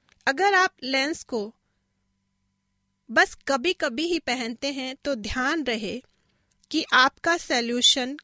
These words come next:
कहीं पुराना ना हो गया हो। खराब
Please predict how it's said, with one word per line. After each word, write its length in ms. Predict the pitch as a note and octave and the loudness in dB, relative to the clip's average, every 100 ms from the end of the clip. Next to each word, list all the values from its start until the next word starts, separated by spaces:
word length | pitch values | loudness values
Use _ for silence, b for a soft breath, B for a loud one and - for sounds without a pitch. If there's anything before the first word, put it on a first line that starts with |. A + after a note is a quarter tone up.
| _ - | _ -6
कहीं 220 | C#4 D4 - | -2 -2 -2
पुराना 460 | C4+ B3 A3+ B3+ C#4 | 0 2 2 0 -2
ना 140 | B3+ | -2
हो 260 | C#4+ C#4 A3+ | -2 -2 -2
गया 260 | G#3 F#3 | -2 -4
हो। 280 | F#3+ C#3+ E3+ _ _ _ _ _ _ _ | -8 -12 -18 _ _ _ _ _ _ _
खराब 440 | C#4 C4+ B3+ C#4 | 0 4 4 2